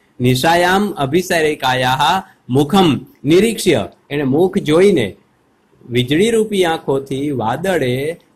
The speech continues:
ધરતી ઉપર જતી અભિસારિકાના મુખને જોયું. તો સ્ત્રી સુંદર હોય અને સુંદર સ્ત્રીનું મુખ ચંદ્ર સાથે સરખાવવામાં આવે. આ માન્યતાને આધારે એમ કહે છે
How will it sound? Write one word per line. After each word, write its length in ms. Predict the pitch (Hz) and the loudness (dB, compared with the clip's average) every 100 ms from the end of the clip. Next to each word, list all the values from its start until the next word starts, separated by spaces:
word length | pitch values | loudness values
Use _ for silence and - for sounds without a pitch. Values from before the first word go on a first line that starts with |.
| - | -4
ધરતી 420 | 131 139 135 202 | -2 -2 -4 -2
ઉપર 560 | 175 147 - 139 147 147 | -2 -2 -4 -2 -2 -4
જતી 560 | 123 135 - 143 143 | -4 -4 -4 -4 -4
અભિસારિકાના 1080 | 135 120 143 165 143 131 127 131 127 135 151 | -4 -4 -4 -4 -6 -6 -8 -6 -6 -6 -6
મુખને 540 | 123 113 139 180 143 | -4 -4 -4 -2 0
જોયું. 520 | 117 117 143 151 113 - _ _ _ _ _ _ - | 0 2 2 2 0 -6 _ _ _ _ _ _ -18
તો 60 | |
સ્ત્રી 540 | 101 _ 131 151 160 147 | -18 _ -4 -2 -2 -4
સુંદર 420 | 139 151 185 170 | -4 -2 0 0
હોય 280 | 123 117 110 | 0 0 -2
અને 220 | 123 117 | -6 -8
સુંદર 380 | - 147 160 147 | -6 -8 -6 -8
સ્ત્રીનું 420 | - 147 147 139 | -8 -6 -4 -4
મુખ 240 | 139 143 | -4 -6
ચંદ્ર 420 | 143 135 160 160 | -8 -4 -4 -4
સાથે 380 | 135 143 135 123 | -4 -4 -4 -6
સરખાવવામાં 640 | 107 117 110 113 104 98 92 | -6 -8 -8 -8 -8 -8 -10
આવે. 140 | 92 _ _ _ - - | -14 _ _ _ -20 -8
આ 180 | 143 175 | -2 0
માન્યતાને 640 | 170 160 156 143 143 131 | 0 0 0 -2 -4 -4
આધારે 420 | 123 117 123 151 | -4 -4 -4 -2
એમ 180 | 147 139 | -2 -2
કહે 340 | 139 185 120 | -2 0 0
છે 80 | 135 | 0